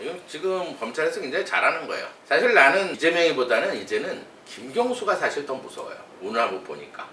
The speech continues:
이 문재인 쪽에 그 있었던 그, 어, 다 정리를 해야 돼요. 지금, 지금 정리를 해야 돼요. 어, 늦으면 안 돼요. 지금 다 정리를 해놔요. 그래서 진짜 라-, 라임이나 옵티머스 이런 데 진짜 펀드 투자한 사람들이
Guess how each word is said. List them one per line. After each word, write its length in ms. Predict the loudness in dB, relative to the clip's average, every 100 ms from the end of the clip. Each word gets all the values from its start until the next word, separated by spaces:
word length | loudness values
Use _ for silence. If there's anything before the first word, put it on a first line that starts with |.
| -14
이 140 | -12
문재인 560 | -10 -8 0 2 2 2
쪽에 260 | -4 -2 -4 -6 -10
그 480 | -4 -2 0 -2 -6 -14 -18
있었던 540 | 0 0 0 -4 -4 -8
그, 380 | -6 -2 -4 -6
어, 120 | -14
다 220 | -6 -4
정리를 360 | -4 -6 -8 -4
해야 160 | -4 -4
돼요. 120 | -12 -16
지금, 320 | -16 -10 -10 -8
지금 260 | -6 -4
정리를 280 | -6 -6 -8 -8
해야 80 |
돼요. 80 | -10 -16 -14
어, 100 | -6
늦으면 560 | -2 0 2 2 0 -8 -14
안 120 | -14 -10
돼요. 160 | -12 -12 -12
지금 280 | -8 -6
다 120 | -2 -2
정리를 340 | -4 -8 -8
해놔요. 200 | -6 -8 -12 -14 -2
그래서 320 | 2 4 2
진짜 400 | 0 2 4 6
라-, 160 | 4
라임이나 680 | 2 4 6 6 2 0 0
옵티머스 720 | -2 -6 -10 -8 -8 -6 -8 -6
이런 300 | 0 2 4
데 180 | 4 2
진짜 200 | 0 -4
펀드 280 | -4 -4 -4
투자한 360 | -6 2 2 4
사람들이 580 | 0 0 -2 -6 -6